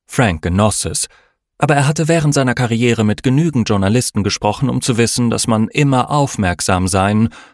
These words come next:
und seine Antwort mehrmals überdenken sollte. Er schlug ein Bein über und wippte leicht mit dem Fuß. „Die menschlichen Abgründe, würde ich sagen“, erwiderte er. Brittany nickte langsam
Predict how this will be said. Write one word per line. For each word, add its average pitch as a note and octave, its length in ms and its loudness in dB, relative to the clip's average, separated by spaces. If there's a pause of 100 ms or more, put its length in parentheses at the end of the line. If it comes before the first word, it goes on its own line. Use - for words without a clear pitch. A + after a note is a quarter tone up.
(140)
und A2 100 -4
seine G2 300 0
Antwort A2+ 440 0
mehrmals G#2 520 0
überdenken G#2 600 -2
sollte. - 480 -6 (840)
Er C#3+ 80 2
schlug C#3+ 300 0
ein A2+ 260 0
Bein C3+ 300 2
über A2+ 420 -2
und B2 300 -4
wippte C3+ 340 -2
leicht G#2 380 -2
mit G#2 140 -2
dem A2+ 120 0
Fuß. - 500 -6 (1040)
„Die D3 80 0
menschlichen D3 500 2
Abgründe, F#2+ 640 0
würde G2 220 0
ich G2+ 140 -2
sagen“, G#2 540 0
erwiderte F#2 540 -4
er. F#2 320 -6 (920)
Brittany F#2 520 0
nickte A2 380 0
langsam G2 680 -2